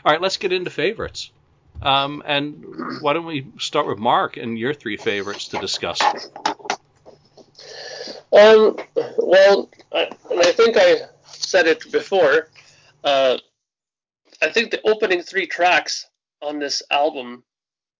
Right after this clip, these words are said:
Speaker 2: are the standout songs. I mean, sure, there are other songs on here that are fantastic. I mean, You Got Me Running is really good. I've always loved that song. What a great way to start off side two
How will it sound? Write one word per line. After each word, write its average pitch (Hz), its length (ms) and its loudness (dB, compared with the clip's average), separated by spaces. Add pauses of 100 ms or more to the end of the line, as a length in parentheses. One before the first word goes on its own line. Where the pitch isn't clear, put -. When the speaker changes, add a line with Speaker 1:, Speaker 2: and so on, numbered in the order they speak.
(100)
Speaker 2:
are 127 180 -8
the 127 80 -8
standout 147 680 -2 (160)
songs. 135 400 -4
I 139 40 -6
mean, 151 100 -4
sure, 226 140 2
there 196 140 4
are 185 40 4
other 185 240 2
songs 165 300 -2
on 151 60 -6
here 147 100 -4
that 143 80 0
are 131 40 -6
fantastic. 131 560 -4
I 127 40 -10
mean, 120 240 -10 (320)
You 170 120 -6
Got 175 220 4
Me 165 80 2
Running 160 320 2
is 135 120 -4
really 143 260 -2
good. 135 180 -2
I've 131 160 0
always 139 240 -4
loved 131 180 -4
that 123 200 0
song. 127 400 -2 (120)
What 131 140 -4
a 135 40 -2
great 135 220 0
way 135 100 2
to 127 60 -2
start 127 300 -2
off 123 180 -4
side 127 360 0
two 113 260 -10